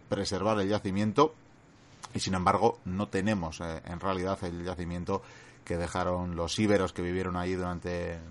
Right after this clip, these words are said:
durante cincuenta años, eh, más o menos. No sé qué te parece a ti esta clase de,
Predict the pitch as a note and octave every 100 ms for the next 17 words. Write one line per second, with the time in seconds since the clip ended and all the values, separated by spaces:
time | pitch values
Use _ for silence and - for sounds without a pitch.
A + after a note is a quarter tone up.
0 | E2+ E2+ E2 E2+ F2+ F2 F#2 F2 F#2 F2+
1 | F2 - E2+ E2 F#2+ F#2 F#2 F#2 F2+ E2+
2 | - - - - G2+ G#2 G#2 G#2+ G#2+ G#2
3 | G#2 G2 F#2+ A2+ E2 - F2 F#2 F2 F#2
4 | F2+ F2+